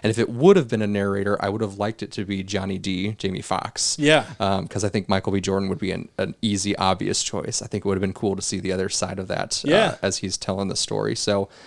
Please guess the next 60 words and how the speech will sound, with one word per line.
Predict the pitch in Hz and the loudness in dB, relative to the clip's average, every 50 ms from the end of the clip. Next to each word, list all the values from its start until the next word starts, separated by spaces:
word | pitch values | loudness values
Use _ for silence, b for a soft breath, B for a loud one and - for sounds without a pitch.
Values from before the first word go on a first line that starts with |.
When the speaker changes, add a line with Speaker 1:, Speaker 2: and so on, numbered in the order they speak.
| B B B B B | B B B B B
Speaker 1:
um, | - 104 101 98 95 98 - - | 0 0 2 0 -2 -4 -8 -8
yeah, | - 139 143 151 139 120 | 0 2 4 4 4 4
those, | 127 131 131 120 | 4 4 4 6
that's | - 135 131 - - - | 4 2 2 2 2 0
what, | 127 120 113 - - _ | 2 2 2 0 -4 _
those | - 117 113 135 135 135 | -14 4 6 8 8 8
are | 139 | 4
the | 107 120 | 2 2
things | 107 107 - | 0 0 0
that | - 101 | 0 0
I | |
would | 95 98 92 | 0 0 -2
change | - - 98 87 98 104 | -4 -4 -4 -6 -4 -4
about | - - - - | -4 -6 -4 -4
this | 95 98 - - | -6 -6 -4 -6
movie. | 95 95 - 143 147 - - _ _ b b b b b - | -6 -4 -4 -4 -4 -4 -8 _ _ b b b b b 4
Speaker 2:
Yeah, | 165 196 208 196 | 8 8 10 10
I | 196 | 8
mean, | 185 180 180 170 143 | 8 4 4 4 2
it's, | 180 180 - - - - - - | 2 2 2 2 0 0 2 2
it's | 190 - | 2 4
a | - 196 | 4 4
good | 165 175 196 202 | 6 6 4 4
call | - - 156 160 156 | 6 8 10 10 12
out. | 147 139 | 10 10
I | 139 | 10
actually | 139 151 165 - - 202 185 | 8 8 6 6 4 4 6
had | 165 170 156 | 6 8 6
a | 147 | 6
note | 139 135 131 131 131 135 135 131 120 - - | 6 4 4 4 4 6 4 4 2 -2 -4
that's | - 139 127 - | -4 -4 -2 0
similar | - - - 156 143 147 143 135 131 131 | 0 2 2 4 4 4 2 2 2 0
in | 123 | 0
nature, | 127 127 123 - - | -2 -2 -2 -2 -2
basically | 120 127 135 131 - - 120 | -2 -2 -2 -2 -2 -2 -2
saying | - - 127 127 127 | -2 -2 -2 -2 -4
that | 120 113 | -4 -4
I | 127 | -4
think | 123 - 170 170 - | -4 -2 -2 0 0
the | 143 | 0
medium | 127 131 131 127 131 147 156 156 160 165 165 | -2 0 -4 -2 0 2 2 2 2 2 0
sort | 156 - 175 175 170 | 0 2 2 2 0
of | 170 | 0
failed | - 175 175 175 | 4 4 4 6
this | 170 175 170 - | 6 2 2 2
movie | 175 175 175 180 180 | 2 2 2 2 2
in | 180 180 | 2 4
a | 175 | 4
way | 180 180 180 180 | 4 4 4 4
that | 175 151 139 135 | 2 2 0 0
it | |
would | 135 135 135 | 0 0 -2
have | 139 123 - | -4 -6 -2
done | - 139 135 135 | 0 0 0 0
better | 120 - 123 123 127 131 120 | -2 -2 -2 -2 -2 -2 -4
as, | 90 110 117 117 - | -4 -6 -4 -4 -4
like, | 117 110 - | -4 -4 -8
a | 120 | -8
limited | 117 117 117 123 120 113 | -8 -8 -8 -8 -6 -6
series. | - - 110 107 113 143 170 - - - | -6 -6 -6 -8 -8 -6 -4 -4 -4 -6